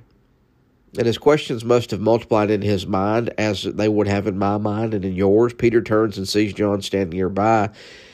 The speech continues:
and he asks Jesus whether John is headed for the same kind of full, painful ending. He says in verse twenty-one, "Lord, what about this man?"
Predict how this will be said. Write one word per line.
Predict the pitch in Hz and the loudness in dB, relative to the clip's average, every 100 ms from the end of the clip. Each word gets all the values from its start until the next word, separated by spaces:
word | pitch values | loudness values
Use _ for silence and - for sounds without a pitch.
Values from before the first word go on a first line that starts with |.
| - - _ _ _ | -20 -20 _ _ _
and | - | 4
he | 143 | 6
asks | 135 - | 6 2
Jesus | 139 131 127 | 2 2 2
whether | 131 120 | 4 4
John | 104 127 127 | 4 4 4
is | 123 | 2
headed | 131 123 | 2 2
for | 123 | 2
the | 113 | -2
same | 123 127 | 0 0
kind | 127 123 | 2 0
of | 110 | -2
full, | - 135 139 135 127 - _ - - - | 2 4 6 4 2 -4 _ -20 -16 0
painful | 139 151 127 135 | 2 2 2 4
ending. | 139 147 120 101 98 _ _ _ _ _ _ _ _ _ _ _ _ _ _ _ _ - | 6 4 -2 -10 -14 _ _ _ _ _ _ _ _ _ _ _ _ _ _ _ _ -12
He | 117 | -8
says | 110 113 101 | -2 0 0
in | |
verse | 104 101 | -4 -4
twenty-one, | 104 110 107 104 | -4 -2 0 0
"Lord, | 107 113 | 2 2
what | 120 | 2
about | 117 113 | 0 -2
this | - 95 | -2 -4
man?" | 107 113 113 - | -2 -2 -2 -8